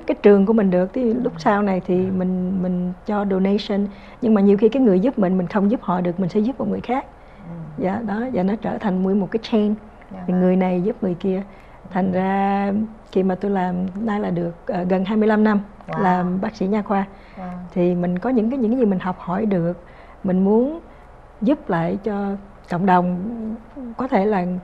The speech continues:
Speaker 1: họ có thể là nha sĩ, hay là họ có thể là bất cứ một cái người, ờ, chủ một cơ quan thương mại nào đó,
Speaker 3: Ừ.
Speaker 1: để mà giúp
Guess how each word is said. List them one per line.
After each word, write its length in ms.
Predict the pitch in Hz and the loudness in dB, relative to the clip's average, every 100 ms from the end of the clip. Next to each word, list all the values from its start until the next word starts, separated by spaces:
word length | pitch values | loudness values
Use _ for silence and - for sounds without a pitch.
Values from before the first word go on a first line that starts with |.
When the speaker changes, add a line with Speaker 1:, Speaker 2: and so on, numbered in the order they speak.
| - - - - - - - - | -12 -20 -20 -20 -20 -20 -20 -8
Speaker 1:
họ 140 | - | -2
có 80 | 226 | 4
thể 100 | 269 | 6
là 100 | 262 | 6
nha 200 | 214 226 | 6 4
sĩ, 420 | 277 190 175 294 - | 2 2 2 0 0
hay 100 | 240 | 0
là 80 | 208 | 0
họ 120 | 190 | -2
có 80 | 269 | 0
thể 120 | 240 | 2
là 100 | 226 | 2
bất 200 | 226 269 | 0 0
cứ 120 | 285 | 0
một 160 | 294 202 | -2 0
cái 120 | 262 | 0
người, 420 | 262 214 202 208 | 2 4 4 4
ờ, 180 | 208 202 202 202 - - | 2 0 -4 -6 -14 -6
chủ 300 | - 185 285 | 2 2 2
một 140 | 277 214 | -2 2
cơ 100 | 254 | 2
quan 220 | 247 247 | 2 -2
thương 200 | 240 240 | -4 -2
mại 180 | 196 202 | -2 -2
nào 140 | 202 | -4
đó, 100 | 196 247 - - - | -4 -6 -10 -20 -20
Speaker 3:
Ừ. 60 | 196 185 | -16 -8
Speaker 1:
để 180 | 185 185 | -2 0
mà 260 | 247 208 185 202 - | 2 2 0 -4 -4
giúp 140 | 285 | -4